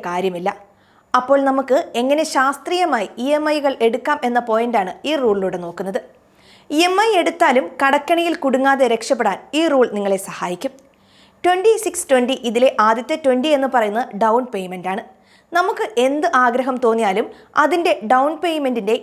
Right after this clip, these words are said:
ഇരുപത് ശതമാനം നമ്മുടെ കയ്യിലുണ്ടെന്ന് ഉറപ്പാക്കണം. ഉയർന്ന ഡൗൺ പേയ്മെന്റ് നൽകുന്നത് നിങ്ങളെ അമിത പലിശ നൽകാതിരിക്കാൻ സഹായിക്കും. ആറ് എന്നത് മാസത്തെ സൂചിപ്പിക്കുന്നതാണ്. ഇ എം ഐ നിങ്ങൾ മൊബൈലോ ലാപ്ടോപ്പോ എന്ത് വാങ്ങുകയാണെങ്കിലും അത് മാക്സിമം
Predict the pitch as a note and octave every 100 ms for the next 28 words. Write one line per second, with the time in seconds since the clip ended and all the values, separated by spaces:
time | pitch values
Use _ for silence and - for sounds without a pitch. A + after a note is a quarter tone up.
0 | A#3+ C#4 D4+ F4+ F4 C4+ C4+ B3+ B3 A3+
1 | A#3+ C#4 C#4 G#3+ G#3+ C4 A#3+ G3+ F3 F3+
2 | F#3 F#3 F3 G3 A3+ - _ _ _ -
3 | - G#3+ A#3+ B3+ C4+ B3+ G#3 G#3 C4 C4+
4 | C#4+ C#4 C#4 C4 B3 B3 B3+ A3+ D#4+ -
5 | - B3 C#4 D4+ D4+ A#3+ C4+ D4+ F4 D#4
6 | C#4+ C4+ A3+ A3 C#4 B3+ G#3+ F#3 - F#3
7 | - F3+ F3+ C#4 - _ _ - D4+ E4+
8 | F#4+ A4+ D4 C#4+ A#3+ D4+ A3 A3+ A#3+ C#4
9 | D4 C#4+ A#3 G#3+ G#3+ G3 F#3+ F#3 F#3+ B3
10 | - - - - A3 A#3+ B3 C4 B3+ B3+
11 | A3+ A#3 A#3+ A3 A3 A#3 B3+ C4 C4+ A3
12 | G#3+ A3 B3+ B3+ B3+ A#3+ A3 C4 D#4 B3+
13 | B3+ B3+ C4+ A#3+ A3 A3+ - - - D4
14 | E4+ E4 D#4 D#4 D4